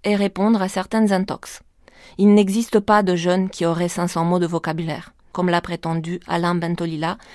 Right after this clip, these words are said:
qui savait parfaitement qu'il diffusait une intox. Une langue ne peut pas être abîmée ou massacrée par ses emplois. C'est absurde. Le seul ennemi mortel d'une langue,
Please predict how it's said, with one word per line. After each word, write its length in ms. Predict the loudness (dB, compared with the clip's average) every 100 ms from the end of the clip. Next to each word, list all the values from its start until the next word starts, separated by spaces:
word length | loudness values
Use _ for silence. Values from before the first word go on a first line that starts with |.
| -18 -8
qui 80 |
savait 320 | -4 -2 -2 -2
parfaitement 600 | -4 -4 -4 -2 -2 -4
qu'il 260 | -8 -6
diffusait 400 | -6 -8 -4 -2
une 100 | 0
intox. 480 | -4 -6 -12 -14 -20 _ _ -20 _ -20 -12 2
Une 180 | 6 8
langue 320 | 6 4 0 -6 _ 0
ne 140 | 4 6
peut 200 | 6 2
pas 260 | 4 2 2
être 220 | -2 -2
abîmée 420 | 0 2 2 0 0
ou 60 |
massacrée 580 | 2 2 -4 -6 -6 -4
par 220 | -4 -6
ses 200 | -4 -2
emplois. 340 | -4 -4 -8 -10 _ _ _
C'est 180 | -10 0
absurde. 460 | 0 0 -8 -8 -12 _ _ -20 _ -20 -20 -2
Le 200 | 4 4
seul 300 | 6 2 2 4
ennemi 380 | 6 8 8 6
mortel 560 | 6 4 4 2 2 2
d'une 180 | 2 4
langue, 320 | 4 4